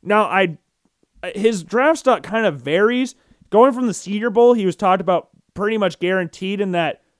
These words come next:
nineteen to twenty-two range. Now it's kind of fluctuating a little bit, but I still rate him very highly because of his athleticism and his amount of electrifying plays he can make for an offense. If he's available for the Titans,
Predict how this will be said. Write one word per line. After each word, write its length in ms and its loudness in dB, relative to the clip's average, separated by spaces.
nineteen 680 -6
to 60 -8
twenty-two 460 -4
range. 380 0
Now 280 4
it's 140 0
kind 180 0
of 220 -2
fluctuating 680 0
a 60 0
little 200 4
bit, 300 0
but 100 2
I 80 4
still 260 2
rate 240 0
him 200 -2
very 300 0
highly 340 2
because 340 -6
of 80 -4
his 240 -2
athleticism 680 -4
and 100 -4
his 160 -6
amount 260 -2
of 120 -4
electrifying 560 -4
plays 300 -2
he 60 -14
can 120 -6
make 160 -4
for 100 -10
an 60 -6
offense. 480 0
If 120 2
he's 180 0
available 340 6
for 100 -4
the 60 -4
Titans, 480 2